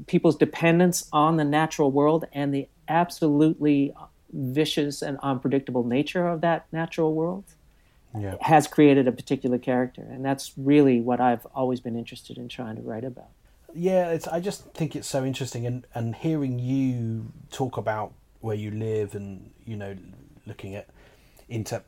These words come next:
Speaker 2: outports and just the, the real geography of what Canada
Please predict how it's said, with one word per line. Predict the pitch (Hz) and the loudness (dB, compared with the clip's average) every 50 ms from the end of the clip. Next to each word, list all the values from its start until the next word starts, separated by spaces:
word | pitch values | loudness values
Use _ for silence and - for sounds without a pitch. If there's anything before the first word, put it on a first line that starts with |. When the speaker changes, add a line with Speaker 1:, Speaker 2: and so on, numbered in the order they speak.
| _ - | _ -2
Speaker 2:
outports | 120 117 113 - - - - 113 101 104 - - - - | 0 0 0 0 -4 -8 -4 -4 -4 -4 -6 -8 -12 -12
and | 113 98 95 92 | -12 -12 -12 -10
just | - 127 113 - - - _ - | -10 -10 -10 -10 -12 -18 _ -14
the, | - 110 104 104 - | -14 -14 -14 -14 -14
the | 113 | -12
real | 107 120 123 113 101 | -10 -8 -8 -8 -6
geography | - 110 110 113 104 113 98 - - 101 98 | -2 0 0 0 0 -2 -6 -6 -6 -6 -6
of | 98 95 85 - - - _ _ _ _ | -6 -8 -10 -14 -18 -20 _ _ _ _
what | 107 - - - | -12 -12 -12 -12
Canada | - - 107 104 101 104 107 98 95 | -10 -8 -8 -8 -8 -8 -8 -10 -12